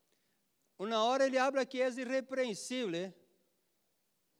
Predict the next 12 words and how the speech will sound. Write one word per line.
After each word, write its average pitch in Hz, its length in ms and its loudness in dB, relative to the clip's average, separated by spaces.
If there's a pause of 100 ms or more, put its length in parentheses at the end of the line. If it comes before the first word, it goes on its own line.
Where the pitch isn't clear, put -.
(920)
pero 233 240 2
outra 240 280 0
hora 269 220 2
ele 240 140 2
habla 262 300 4
que - 120 -6
é 247 40 2
o 240 200 -2
primeiro 240 380 -2
de 226 100 -2
los 214 160 -4
pecadores. 196 800 -6